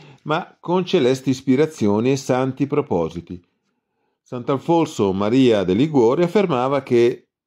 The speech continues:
senza la meditazione è impossibile perseverare in grazia di Dio.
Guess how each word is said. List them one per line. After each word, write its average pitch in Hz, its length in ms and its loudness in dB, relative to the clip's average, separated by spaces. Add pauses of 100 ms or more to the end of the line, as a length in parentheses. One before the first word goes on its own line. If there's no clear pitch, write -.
senza 113 600 -8
la 101 100 -2
meditazione 113 800 -4
è 160 140 -4
impossibile 147 1000 2
perseverare 131 720 0
in 131 80 -4
grazia 123 400 -2
di 135 100 0
Dio. 123 460 0